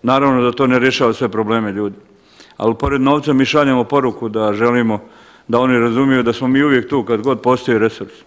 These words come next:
I ova ideja o tome da na kraju godine, odnosno po završnom računu, kada javno preduzeće iskažu dobit,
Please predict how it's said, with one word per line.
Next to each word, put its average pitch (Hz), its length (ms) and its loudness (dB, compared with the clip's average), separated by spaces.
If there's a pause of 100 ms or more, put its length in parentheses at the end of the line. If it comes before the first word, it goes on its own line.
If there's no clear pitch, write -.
(580)
I 120 120 0
ova 131 200 4
ideja 139 300 2
o 120 60 2
tome 147 320 0
da 117 200 2
na 117 100 -2
kraju 131 300 0
godine, 123 360 0
odnosno 113 380 -4
po 107 140 -4
završnom 120 440 -2
računu, 123 420 -4
kada 107 200 -4
javno 120 300 0
preduzeće 113 600 -4
iskažu 131 320 -4
dobit, 131 280 -2